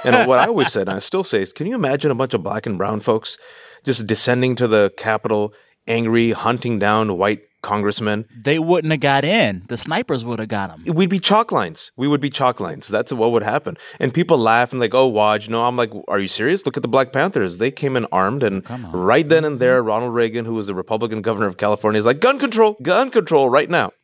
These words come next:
Speaker 1: You can have, like, thousands of mostly white, middle class, upper middle class, uh, maga supporting folks literally try to take over the Capitol and cancel the election. And we kinda just crawl, snail crawl through this investigation.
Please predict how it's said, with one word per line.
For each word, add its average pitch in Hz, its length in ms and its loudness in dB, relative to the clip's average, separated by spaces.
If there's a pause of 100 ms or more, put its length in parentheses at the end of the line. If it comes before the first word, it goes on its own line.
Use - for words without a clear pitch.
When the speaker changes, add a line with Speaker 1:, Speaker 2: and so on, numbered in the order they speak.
Speaker 1:
You 123 120 -4
can 180 140 2
have, 165 100 2
like, 117 180 0
thousands 156 540 0
of 110 240 -2 (400)
mostly 107 600 2
white, 110 280 2
middle 98 280 -4
class, 117 560 -2
upper 110 160 -6
middle 113 200 0
class, 113 460 -2 (460)
uh, 92 340 2
maga 98 320 0
supporting 123 400 0
folks 101 420 -2
literally 135 600 2
try - 260 -6
to 123 80 -2
take 131 240 -6
over 143 220 0
the 127 100 -4
Capitol 113 560 -2
and 95 160 -4
cancel 113 380 -4
the 104 120 0
election. 98 520 -4 (420)
And 101 100 -6
we 98 120 -2
kinda 131 320 0
just 110 420 -2
crawl, 131 720 2 (280)
snail 135 580 0
crawl 113 400 0
through 113 240 -6
this 107 180 -4
investigation. 98 800 -4